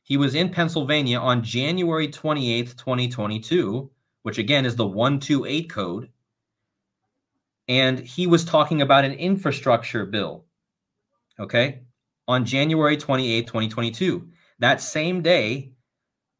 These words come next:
a bridge called the Fern Hollow Bridge collapsed on one two eight,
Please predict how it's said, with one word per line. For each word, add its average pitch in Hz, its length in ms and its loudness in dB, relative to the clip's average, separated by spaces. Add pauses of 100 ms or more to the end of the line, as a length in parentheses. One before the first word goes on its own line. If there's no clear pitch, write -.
(160)
a 143 100 2
bridge 127 880 0
called 143 280 4
the 131 80 2
Fern 175 400 2
Hollow 165 500 2
Bridge 127 480 -2
collapsed 143 800 -2
on 123 300 0
one 110 300 -2
two 175 300 2
eight, 120 380 -4